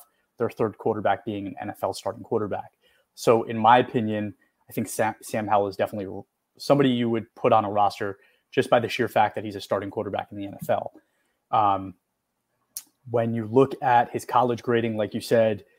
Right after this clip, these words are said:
he does have some good numbers to talk about. Like you talked about him in a clean pocket, he does well, um, but just straight offensive grading, right? He had ninety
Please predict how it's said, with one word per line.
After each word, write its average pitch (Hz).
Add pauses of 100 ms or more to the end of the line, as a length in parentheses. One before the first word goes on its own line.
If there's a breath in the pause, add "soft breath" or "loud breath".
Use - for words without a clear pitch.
(340)
he 135
does 156
have 135
some 120
good 113
numbers 110
to -
talk 110
about. 107
Like 117
you 113
talked 113
about 104
him 127
in 110
a 104
clean 107
pocket, 127 (280 soft breath)
he -
does 120
well, 113 (460)
um, 107
but 113
just - (580)
straight 139
offensive 120
grading, 117
right? 110
He 117
had 117 (260)
ninety 113